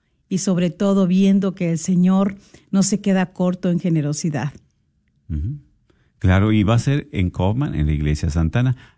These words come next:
Speaker 2: en el salón parroquial, a un lado, a un lado. Está luego, luego, en,
Speaker 1: Sí,
Speaker 2: enseguida.
Speaker 1: a un lado va a ser,
Speaker 2: De la
Speaker 1: así que
Speaker 2: iglesia.
Speaker 1: déjese sorprender por el Señor. Él nos sorprende día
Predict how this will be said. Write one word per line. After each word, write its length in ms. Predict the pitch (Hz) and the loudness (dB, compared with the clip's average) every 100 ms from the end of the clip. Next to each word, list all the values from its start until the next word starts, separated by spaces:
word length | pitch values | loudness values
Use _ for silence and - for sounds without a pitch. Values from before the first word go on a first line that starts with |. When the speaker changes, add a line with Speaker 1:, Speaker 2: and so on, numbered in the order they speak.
| - | -2
Speaker 2:
en 120 | 104 | 0
el 120 | 104 | 2
salón 340 | 117 107 143 139 | 0 0 0 0
parroquial, 520 | 143 139 123 90 76 | -2 -2 -2 -2 -2
a 40 | |
un 140 | 76 80 | 0 0
lado, 280 | 60 57 - - | -2 -6 -12 -6
a 80 | |
un 140 | 78 76 | -2 0
lado. 240 | 60 60 | -2 -4
Está 220 | 87 156 | -6 -4
luego, 240 | 175 165 110 | -2 -2 -2
luego, 240 | 73 - | -4 -6
en, 80 | 123 | -10
Speaker 1:
Sí, 140 | - - - | -16 -16 -10
Speaker 2:
enseguida. 380 | 78 131 214 202 | -8 -4 -2 2
Speaker 1:
a 60 | |
un 180 | 214 247 | 4 4
lado 260 | 220 196 196 | 4 4 2
va 80 | 190 | 2
a 40 | |
ser, 260 | 185 302 302 | 2 0 0
Speaker 2:
De 220 | 85 156 | -6 -2
la 80 | 220 | -2
Speaker 1:
así 180 | 147 - | 0 0
que 40 | 226 | 2
Speaker 2:
iglesia. 140 | 220 | 2
Speaker 1:
déjese 340 | 233 254 247 247 | 2 0 0 -2
sorprender 520 | 185 - 180 185 180 | -4 -2 -2 -2 -2
por 120 | 190 | -2
el 60 | 175 | -2
Señor. 340 | - 165 143 - | -2 0 -2 0
Él 140 | 214 | 2
nos 120 | 226 | 2
sorprende 580 | 214 190 208 208 196 185 | 2 0 2 2 2 2
día 440 | 170 247 294 294 | 2 2 2 0